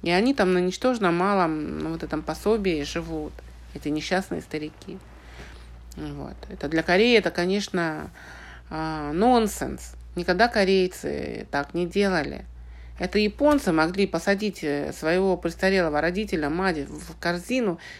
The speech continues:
и отнести их на гору Фудзияма умирать. Но корейцы никогда так не делали. А сейчас они так делают. Потому что времена меняются, нравы меняются. Вот.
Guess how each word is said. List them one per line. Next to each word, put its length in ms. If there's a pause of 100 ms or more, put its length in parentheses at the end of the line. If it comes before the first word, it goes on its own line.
(120)
и 80
отнести 540
их 80
на 120
гору 300
Фудзияма 840
умирать. 540 (600)
Но 80
корейцы 480
никогда 300
так 200
не 140
делали. 560
А 100
сейчас 400
они 160
так 300
делают. 480 (540)
Потому 260
что 160
времена 420
меняются, 640
нравы 340
меняются. 680 (680)
Вот. 400